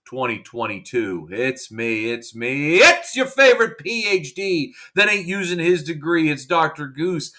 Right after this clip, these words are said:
live on the line with my boy on the other side of the state on a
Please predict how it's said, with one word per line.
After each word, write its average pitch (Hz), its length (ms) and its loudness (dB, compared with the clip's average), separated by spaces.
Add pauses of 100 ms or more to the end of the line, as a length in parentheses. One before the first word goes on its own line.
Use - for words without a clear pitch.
(120)
live 180 680 8
on 170 180 2
the 170 120 2
line 196 520 2
with 175 180 -2
my 170 160 0
boy 185 420 -2
on 175 140 -2
the 165 140 -4
other 170 160 -4
side 170 280 -2
of 160 80 -8
the 156 80 -8
state 185 380 2
on 175 160 0
a - 140 -6